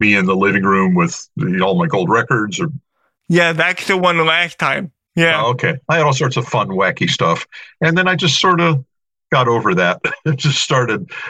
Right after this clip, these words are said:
Speaker 1: you know what, I'll just have the rest of it blurry behind me. And, uh, so that the focus is on me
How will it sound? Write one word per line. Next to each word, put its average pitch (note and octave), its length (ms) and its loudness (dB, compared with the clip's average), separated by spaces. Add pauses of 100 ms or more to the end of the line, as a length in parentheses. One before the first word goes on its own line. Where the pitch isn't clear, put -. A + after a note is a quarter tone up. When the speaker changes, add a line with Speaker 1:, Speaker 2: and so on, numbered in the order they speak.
(160)
Speaker 1:
you A2 80 2
know A#2 120 2
what, A2+ 180 2
I'll G#2 100 2
just A2 180 -4
have G2 140 0
the F2+ 100 -2
rest A2 240 0
of B2 100 -2
it G2+ 140 -2
blurry G#2+ 340 2
behind F#2+ 400 0
me. F#2 240 0 (320)
And, E2 320 -2
uh, F2 220 0
so - 160 0
that E2+ 180 -2
the - 80 -2
focus A2 380 -2
is C3 120 -2
on F#2 180 0
me E2 340 0